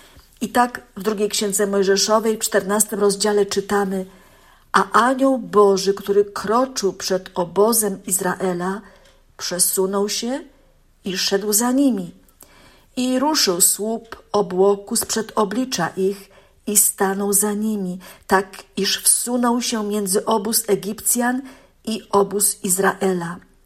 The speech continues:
Z jednej strony obłok był ciemnością, z drugiej zaś strony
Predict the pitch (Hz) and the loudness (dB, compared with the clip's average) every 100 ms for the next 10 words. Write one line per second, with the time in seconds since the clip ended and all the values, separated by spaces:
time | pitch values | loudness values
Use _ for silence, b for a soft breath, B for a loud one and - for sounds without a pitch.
0 | b b b b - - 208 196 190 196 | b b b b -2 4 4 4 4 2
1 | - 196 196 190 185 - - 202 180 202 | 4 2 2 0 -2 -6 2 2 6 4
2 | 190 190 196 196 202 202 233 262 - - | 4 2 2 0 -2 0 0 0 -2 -4
3 | 196 185 b b b b _ 180 - 240 | -4 -6 b b b b _ -2 0 0
4 | 262 240 208 202 202 - - 196 196 190 | 0 2 2 0 0 0 2 0 0 -4